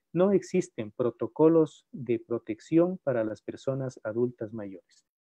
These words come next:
sabiendo que ellos sí son, eh, más vulnerables.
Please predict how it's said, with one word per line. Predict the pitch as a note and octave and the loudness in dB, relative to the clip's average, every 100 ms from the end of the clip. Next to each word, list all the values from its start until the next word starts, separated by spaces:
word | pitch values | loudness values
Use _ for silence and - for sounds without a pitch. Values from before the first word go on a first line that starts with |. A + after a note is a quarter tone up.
| _ - | _ 0
sabiendo | C3 A#2+ D#3+ D#3 C#3+ | 2 2 2 2 2
que | D3 | 0
ellos | D3 D3 - - | 0 -2 -4 -10
sí | - F3 | -6 -4
son, | - E3+ F3 - | -2 -2 -2 -2
eh, | C3 A#2+ | -4 -2
más | C3 C#3 | -2 0
vulnerables. | B2 A#2 A2+ G#2 F#2 _ | 0 -2 -2 -6 -8 _